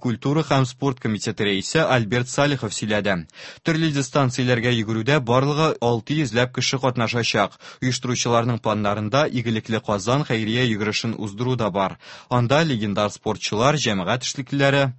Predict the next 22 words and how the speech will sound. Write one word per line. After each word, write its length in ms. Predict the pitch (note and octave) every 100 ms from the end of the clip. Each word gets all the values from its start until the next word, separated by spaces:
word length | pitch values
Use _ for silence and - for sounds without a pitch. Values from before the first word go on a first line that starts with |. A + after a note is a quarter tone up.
| _
җитәкчеләр, 800 | C3 D3 D#3+ C3+ - A2 A#2+ D3
активистлар, 640 | C3+ - G#2+ G2 - C3 D3+
Казанның 460 | B2+ A2+ A#2+ D3+ E3+
популяр 380 | A2+ B2+ B2+ B2+
клубларының 600 | A#2+ G#2+ A2 G#2 A#2+ D3
танылган 480 | C3 A#2+ G#2+ A2+ C3+
уенчылары 640 | A#2 A#2 A2 B2+ C3 C#3+
катнашачак. 720 | B2+ A2+ G#2 A#2 A#2 G#2+ F#2+ - - - -
Алар 300 | D#3+ D#3+ E3
дистанцияне 640 | C#3 - B2 B2 - D#3
сәламәтлек 640 | D#3+ C3+ A#2+ A2 - D3+
мөмкинлекләре 640 | C3+ A2+ A#2+ A2 - B2+ C#3+
чикләнгән 560 | C3+ A#2+ A#2 A#2 B2+ G#2+
балалар 400 | G#2+ A2 B2+ C#3+
белән 300 | C#3+ C#3+ C3 A#2
бергә 300 | B2+ B2 D3
йөгереп 320 | C#3+ A2 F#2+
узачак. 480 | G2 G2+ G#2+ F#2+ - - - -
Катнашучыларны 840 | C#3+ C#3+ B2 - A#2+ A2 A#2 C#3 D#3
унөч 380 | B2 B2+ C3 -
сәгатьтә 480 | G2+ G2 - D3 D3
кэфэуның 480 | - A2 A2 C#3+